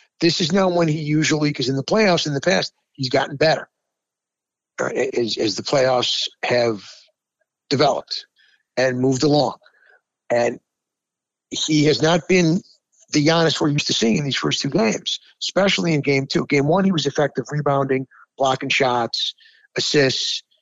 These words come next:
didn't shoot it well. And game two, he was a little, I hate to use the term, he's a little soft inside. He's still bigger than all those guys.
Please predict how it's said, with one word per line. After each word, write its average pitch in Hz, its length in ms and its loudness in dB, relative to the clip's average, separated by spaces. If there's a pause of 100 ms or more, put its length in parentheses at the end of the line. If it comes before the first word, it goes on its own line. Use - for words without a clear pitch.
(140)
didn't 156 180 2
shoot 214 220 2
it - 120 0
well. - 280 -4 (520)
And 131 260 0
game 190 240 2
two, 247 540 2 (580)
he 202 240 0
was 208 220 4
a 233 80 2
little, 214 400 2
I 139 60 0
hate 175 120 -2
to 208 60 -2
use 220 160 0
the 214 80 -6
term, 247 220 0
he's 202 100 0
a 202 60 -2
little 262 100 0
soft 214 500 0
inside. - 440 -2 (260)
He's 202 180 0
still 330 180 2
bigger 240 280 2
than 151 80 2
all 110 140 0
those - 120 -6
guys. - 380 -10